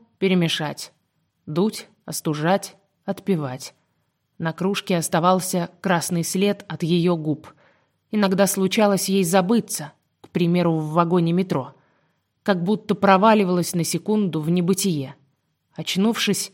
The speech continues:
не сразу вспомнила себя. Вдруг оказывалась никем и нигде. Растерянно смотрела на людей в вагоне, на черное стекло. Не прислоняться. Поезд грохотал.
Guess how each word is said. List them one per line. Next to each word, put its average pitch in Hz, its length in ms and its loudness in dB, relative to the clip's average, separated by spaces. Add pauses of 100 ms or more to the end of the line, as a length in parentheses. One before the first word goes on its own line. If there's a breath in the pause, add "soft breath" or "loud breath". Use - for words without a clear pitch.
(160)
не 214 180 2
сразу 202 380 4
вспомнила 151 640 -2
себя. 143 420 -6 (640)
Вдруг 185 380 0
оказывалась 185 760 2
никем 180 520 0 (160)
и 190 80 -4
нигде. 160 560 0 (680)
Растерянно 185 720 2
смотрела 180 540 2
на 170 120 2
людей 165 360 2
в 165 140 0
вагоне, 170 560 0 (380)
на 156 120 -6
черное 180 460 0
стекло. 151 600 -4 (540)
Не 175 280 2
прислоняться. 202 1040 0 (540)
Поезд 185 320 4
грохотал. 170 680 0